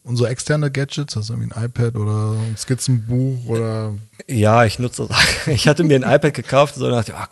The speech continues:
Speaker 2: cool, dann fange ich auch mal wieder an zu zeichnen. Äh, äh, ich glaub, ein Bild bisher oder zwei. Ähm, ich nutze das <laughs> eigentlich nur noch für irgendwelche Zoom-Calls.
Speaker 1: Zocken.
Speaker 2: Nee,
Speaker 1: Okay.
Speaker 2: zocken gar nicht mehr. Ähm, auch, äh,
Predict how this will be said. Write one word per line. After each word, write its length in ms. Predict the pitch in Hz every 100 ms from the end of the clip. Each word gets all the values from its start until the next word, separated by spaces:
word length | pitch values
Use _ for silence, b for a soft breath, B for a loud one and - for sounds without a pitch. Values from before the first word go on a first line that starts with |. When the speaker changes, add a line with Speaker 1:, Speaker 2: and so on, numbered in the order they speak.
| -
Speaker 2:
cool, 80 |
dann 180 | 117 98
fange 220 | - 117
ich 60 | 120
auch 40 |
mal 200 | 120 110
wieder 180 | 110 117
an 100 | 117
zu 100 | 113
zeichnen. 600 | 120 - - - 131 135 -
Äh, 340 | - - - -
äh, 920 | 165 - - - - _ - 131 120
ich 80 | 95
glaub, 260 | - 110
ein 160 | 107 98
Bild 220 | 104 135
bisher 340 | - - 131 127
oder 160 | 117
zwei. 440 | - - 123 127 -
Ähm, 300 | 123 120 120
ich 160 | 113
nutze 140 | 123 -
das 160 | 120
<laughs> 40 | -
eigentlich 300 | - 127 -
nur 100 | 120
noch 140 | 113
für 160 | - 110
irgendwelche 340 | 107 101 107
Zoom-Calls. 600 | 101 107 110 117 98 113
Speaker 1:
Zocken. 140 | 113 B B B B B
Speaker 2:
Nee, 160 | 120 131
Speaker 1:
Okay. 60 | 151
Speaker 2:
zocken 220 | 135 151
gar 200 | 143 151
nicht 180 | 156 139
mehr. 280 | 123 117
Ähm, 240 | 110 113 120
auch, 160 | 117
äh, 320 | 95 117 -